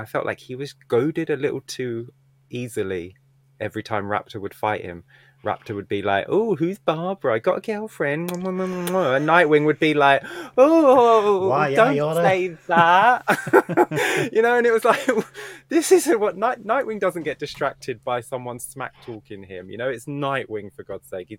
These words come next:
Speaker 1: trained by the Batman. <laughs>
Speaker 2: Yeah.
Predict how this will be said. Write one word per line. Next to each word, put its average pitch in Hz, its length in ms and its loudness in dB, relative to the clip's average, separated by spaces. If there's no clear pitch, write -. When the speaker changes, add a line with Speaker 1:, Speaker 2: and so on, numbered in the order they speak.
Speaker 1:
trained 180 360 -6
by 113 160 -6
the 113 80 -6
Batman. 104 500 -8
<laughs> 147 80 -6
Speaker 2:
Yeah. 107 140 -12